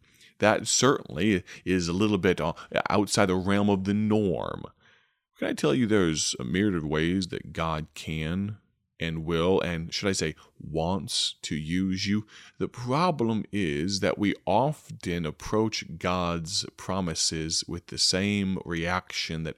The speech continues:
Abraham did, whether outwardly or inwardly, we laugh. Look at Genesis chapter eighteen.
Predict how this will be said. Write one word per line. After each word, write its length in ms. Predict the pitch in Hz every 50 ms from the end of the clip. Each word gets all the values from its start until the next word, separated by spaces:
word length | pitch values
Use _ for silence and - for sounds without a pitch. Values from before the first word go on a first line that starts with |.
| _ -
Abraham 580 | - 78 - - - - 82 82 80 73 80 76
did, 160 | 82 78 78
whether 300 | 80 82 87 87 85 - -
outwardly 520 | 90 101 113 - 131 120 104 113 117 107
or 100 | 92 -
inwardly, 580 | - 87 87 78 80 78 71 82 85 85 82 - _ _ - _ _ _ _ _ _ _ _ _ _ _ _ _ _ _
we 140 | - 95 87
laugh. 520 | 87 87 85 - - - - - - - - _ _ _ _ _ _ _ _ _ _ _ _ _ _ -
Look 160 | 160 185 -
at 80 | - - - _ _ _ _ _ _ _ _ _ _
Genesis 460 | 113 117 127 127 120 - - 95 -
chapter 480 | - - - 110 101 - - 92 90 - - -
eighteen. 840 | 120 123 135 - - _ - - - 92 80 76 52 - 50 -